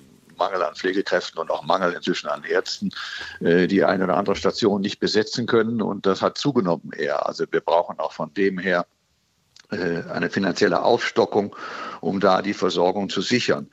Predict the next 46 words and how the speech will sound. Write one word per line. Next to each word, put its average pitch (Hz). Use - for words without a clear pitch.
Und 117
wir 107
brauchen 101
natürlich 107
Rahmenbedingungen, 107
die 104
es 104
für 110
die 92
Mitarbeiter, 107
seien 92
es -
Ärzte 113
und 104
seien 92
es 87
Pflegekräfte, 104
äh, 92
wirklich 107
attraktiv 123
macht, 107
im 113
Beruf 110
zu 98
bleiben. 95
Wir 80
haben 107
ja 92
ein 76
Problem, 87
dass -
wir 85
eine 82
hohe 92
Fluktuation 92
dort 85
haben 80
und 78
auch 71
viele 82
Menschen, 82
die 85
dem 82
Krankenhauswesen 87
den 80
Rücken, 98